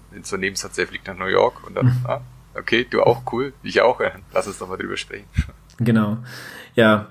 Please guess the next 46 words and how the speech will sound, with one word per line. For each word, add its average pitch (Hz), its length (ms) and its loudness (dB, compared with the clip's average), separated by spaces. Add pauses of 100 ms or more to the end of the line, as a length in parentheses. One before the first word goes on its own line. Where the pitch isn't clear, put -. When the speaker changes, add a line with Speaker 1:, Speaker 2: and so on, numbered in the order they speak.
Speaker 2:
und 120 120 4
über 117 140 2
Neu-, 113 260 4
New 127 140 4
York 120 260 4
sprechen 127 280 0
tun 127 160 4
wir 113 80 4
gerne. 123 920 2
Ähm, 110 300 4
ich 110 100 0
hab, - 260 -4
äh, 131 160 8
war 131 120 8
auch - 80 4
ganz 143 160 4
verwundert, 135 360 4
als 117 180 6
ich - 40 0
auf 120 100 0
einmal 113 380 4
deine, 120 960 2
äh, - 20 2
Läufe 120 340 4
da 110 300 2
in 117 160 0
New 117 80 2
York 120 240 4
gesehen 120 300 2
habe. 120 160 4
Hab 120 100 4
ich 113 60 2
erst 110 240 0
gedacht, 110 200 0
du 120 60 0
bist 110 140 0
auf 110 100 -4
Zwift - 280 -4
unterwegs 127 380 4
neuerdings. 131 600 0
<laughs> - 100 -12
Speaker 1:
<laughs> 127 1000 0
Man 113 100 2 (220)
könnte 123 220 2
man 117 120 -6
meinen, 110 200 2